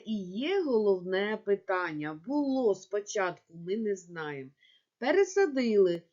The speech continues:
три саджанці. Залишилося шість саджанців.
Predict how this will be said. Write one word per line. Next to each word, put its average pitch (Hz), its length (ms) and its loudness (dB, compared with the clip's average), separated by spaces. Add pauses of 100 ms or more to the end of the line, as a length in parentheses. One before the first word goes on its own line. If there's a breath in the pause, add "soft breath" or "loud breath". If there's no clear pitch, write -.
(240)
три 240 280 6
саджанці. 143 920 -2 (400)
Залишилося 175 1300 2 (220)
шість - 640 -2
саджанців. - 880 -8